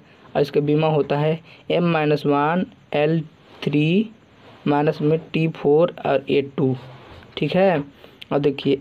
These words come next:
एक status कूलाम कितने, एक status कूलाम कितने कूलाम के बराबर होता है? एक दशमलव एक बटा में तीन गुणे दस के पावर माइनस नौ कूलाम। अब question number चौंतीस, Electric field,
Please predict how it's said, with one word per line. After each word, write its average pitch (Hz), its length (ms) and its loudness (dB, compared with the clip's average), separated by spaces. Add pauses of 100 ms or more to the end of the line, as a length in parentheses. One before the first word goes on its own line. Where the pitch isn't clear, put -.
एक 160 220 0
status 156 520 0
कूलाम 147 440 0 (180)
कितने, 156 520 0 (600)
एक 160 200 2
status 165 600 0
कूलाम 143 440 0
कितने 165 360 0
कूलाम 190 260 0
के 165 80 -2
बराबर 151 260 2
होता 135 240 2
है? 139 80 0
एक 147 240 0
दशमलव 139 640 0
एक 156 140 -2
बटा 143 220 0
में 139 140 2
तीन 139 220 -2
गुणे 135 180 2
दस 135 180 -2
के - 100 -18
पावर 139 180 0
माइनस 135 480 0 (580)
नौ 131 200 2 (120)
कूलाम। 135 380 2 (1900)
अब 131 220 -4
question 147 340 0
number 139 200 2
चौंतीस, 143 640 -2 (460)
Electric 156 640 0
field, 123 540 -2